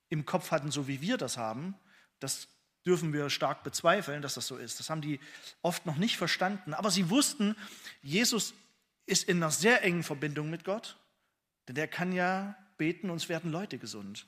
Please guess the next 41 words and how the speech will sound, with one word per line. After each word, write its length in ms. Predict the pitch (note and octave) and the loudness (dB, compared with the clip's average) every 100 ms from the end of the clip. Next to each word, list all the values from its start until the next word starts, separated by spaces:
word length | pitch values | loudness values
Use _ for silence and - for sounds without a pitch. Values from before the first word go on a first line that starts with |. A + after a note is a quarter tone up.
| _ _ _ _ _ _ _ _ _ - - - - _ _ _ _ _ _ | _ _ _ _ _ _ _ _ _ -20 -20 -20 -20 _ _ _ _ _ _
Also 280 | F3 E3+ D#3 | 4 6 4
waren 220 | E3+ C4 | 4 4
sie 120 | B3 | 4
natürlich 520 | F#3+ E3+ D4 A#3+ - | 4 4 4 4 2
mit 120 | F3 | 0
dem 120 | F3 D3+ | -2 0
gewissen 340 | D3+ G#3+ E3+ | 0 0 0
Glauben 360 | - D3 D3+ D#3 | 2 2 2 -2
auf 120 | C3+ | -8
diesem 240 | E3 C#3 | -6 -6
Boot. 280 | C3+ C3 A2 | -6 -6 -4
Und 120 | F3+ | 0
es 100 | F#3 | 2
fing 200 | - G3+ | 2 0
an 120 | F#3 | 0
zu 100 | - | -2
stürmen 400 | D3 - F3+ F#3 | -2 0 0 0
und 40 | D#3+ | -2
die 60 | |
haben 100 | D3 | -4
sich 80 | C3+ | -6
gedacht: 260 | C3+ C#3 - | -8 -8 -10
"Okay, 440 | B2 D3+ D3+ C#3+ | -10 -8 -6 -8
wir 80 | B2+ | -8
sind 140 | A#2+ C#3+ | -10 -10
mit 140 | C3 | -8
Gott" 240 | D#3 D3+ | -8 -8
und 120 | - B2 | -8 -8
so 100 | A#2+ | -4
weiter, 420 | B2+ D#3+ D3 D3+ - - | -4 -4 -6 -8 -12 -6
alles 260 | C#3+ C#3+ - | -4 -4 -4
gut. 300 | D#3 D#3+ - - _ _ _ _ _ _ _ _ | -4 -6 -8 -18 _ _ _ _ _ _ _ _
Und 120 | - | -4
es 100 | E3 | 0
wird 160 | C4 A#3+ | 2 4
dann 120 | G#3+ | 2
immer 360 | A#3 A#3+ A3 G3 | 4 4 4 2
schwieriger 760 | - F3 G#3+ A#3 A3 D#3 A2 F#2+ - _ _ _ | 2 4 4 4 4 2 -2 -6 -16 _ _ _
und 220 | D3+ E3 | -4 0
immer 220 | G3 F#3 | 2 4
schlimmer. 420 | F3 G3+ F3+ A#2 | 4 4 2 0